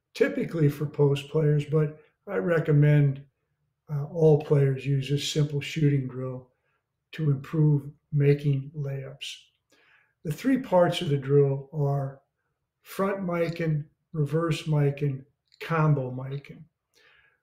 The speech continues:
We encourage players to execute this drill in threes using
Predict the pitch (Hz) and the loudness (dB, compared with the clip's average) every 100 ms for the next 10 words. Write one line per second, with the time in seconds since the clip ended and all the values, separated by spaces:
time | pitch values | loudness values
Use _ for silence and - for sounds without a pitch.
0 | _ 202 214 196 202 196 190 165 - 175 | _ 0 2 2 0 2 2 0 0 2
1 | 170 165 147 143 160 160 - - 175 160 | 4 4 0 -2 -4 -4 -6 -10 -6 -6
2 | 170 156 - 151 147 143 151 156 143 - | -2 -4 -2 2 4 4 2 -4 -6 -6
3 | - 135 131 131 - - - 156 160 151 | -4 -4 -4 -10 -16 -20 -2 2 2 2
4 | 151 147 139 | 4 2 2